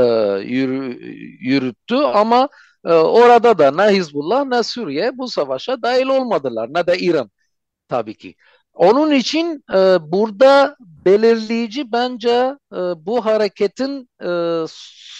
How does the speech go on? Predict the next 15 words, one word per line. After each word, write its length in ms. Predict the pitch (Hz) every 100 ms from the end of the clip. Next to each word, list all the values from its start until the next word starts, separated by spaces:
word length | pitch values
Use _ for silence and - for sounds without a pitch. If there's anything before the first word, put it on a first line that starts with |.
| -
sonuncu 680 | 156 - 196 214 220 196 247
hedefi, 440 | 190 151 135 - 240
bu 240 | 202 208 196
hareketin, 680 | 190 190 - 190 214 220 - - _ _ -
e, 300 | 170 165 160
ne 100 | 220
kadar, 500 | 226 202 156 135 - _
e, 320 | 143 139 135 -
ileriye, 640 | 160 160 156 156 156 139 - _ _ _
e, 320 | 151 139 135 123 127
gideceği 600 | 156 160 156 160 165 165
olacaktır. 760 | 135 120 110 98 - 90 - -
Yani, 540 | 165 190 185 196 202 - _ _ _ 170
e, 480 | 151 151 156 156 147 - _ _ -
hiçbir 720 | 131 196 - - 170 269 302